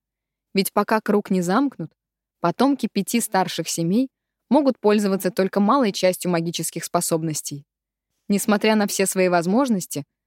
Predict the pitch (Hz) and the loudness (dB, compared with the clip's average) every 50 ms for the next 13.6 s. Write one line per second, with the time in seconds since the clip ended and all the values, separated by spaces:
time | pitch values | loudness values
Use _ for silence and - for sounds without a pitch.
0 | _ _ _ - - - 185 185 214 247 240 220 214 220 214 214 220 226 214 - | _ _ _ -8 -2 0 2 2 2 2 2 4 2 2 4 2 2 0 0 -2
1 | 233 - 277 285 269 - - 190 185 180 175 - 180 180 180 180 160 156 151 151 | 0 0 0 0 0 -2 -2 0 0 0 -2 -2 -2 0 0 0 0 0 -2 -6
2 | 147 147 156 _ _ _ _ _ _ - 220 208 - 220 214 196 190 190 175 175 | -6 -8 -10 _ _ _ _ _ _ -2 -2 0 2 2 2 2 2 2 0 2
3 | 196 240 262 247 - 190 - - 175 - - 208 196 180 - 180 - - - - | 2 2 2 0 -2 -4 -4 -4 -6 -2 0 -2 0 0 0 -2 -2 -2 0 2
4 | 247 262 262 _ _ _ _ _ - - 190 190 _ _ - - 196 190 175 156 | 2 2 0 _ _ _ _ _ -6 -4 -4 -4 _ _ -4 -2 -2 0 0 -2
5 | 147 - - 151 - _ _ _ _ _ _ - 202 208 214 208 208 220 208 190 | -4 -6 -8 -10 -12 _ _ _ _ _ _ 0 2 4 4 4 2 2 2 2
6 | 175 170 165 156 170 170 175 208 247 240 214 190 185 - _ _ _ _ _ - | 2 2 2 0 2 2 2 2 2 2 0 -2 -4 -6 _ _ _ _ _ -6
7 | - 226 - 208 196 185 175 175 175 - 180 175 175 170 165 170 165 170 175 180 | -4 0 0 2 2 2 0 0 0 -2 -2 0 0 0 -2 -2 0 0 -2 -2
8 | 160 160 147 143 - _ _ _ _ _ _ _ _ _ _ _ _ _ _ _ | -2 -6 -8 -8 -10 _ _ _ _ _ _ _ _ _ _ _ _ _ _ _
9 | _ _ - - 190 175 170 180 202 240 285 - _ _ _ _ _ _ _ - | _ _ -4 -2 0 2 2 2 2 2 0 -2 _ _ _ _ _ _ _ -6
10 | 202 - - - 185 185 190 190 - 185 180 180 - 196 - - - 165 151 143 | -6 -4 -2 0 2 2 2 0 0 0 0 0 0 -4 -6 -4 -2 -2 -4 -4
11 | 143 - _ _ _ _ _ _ _ _ - - - 180 - 160 156 156 - 156 | -8 -12 _ _ _ _ _ _ _ _ -12 -6 -6 -2 -2 -2 -2 -2 -4 -4
12 | 156 170 190 190 156 139 _ _ _ _ _ _ _ _ _ _ _ _ - 160 | -2 -2 -2 -2 -4 -6 _ _ _ _ _ _ _ _ _ _ _ _ -8 -6
13 | 165 160 165 170 175 170 - - 165 143 139 143 | -4 -2 0 -2 -2 -2 -4 -6 -6 -6 -8 -10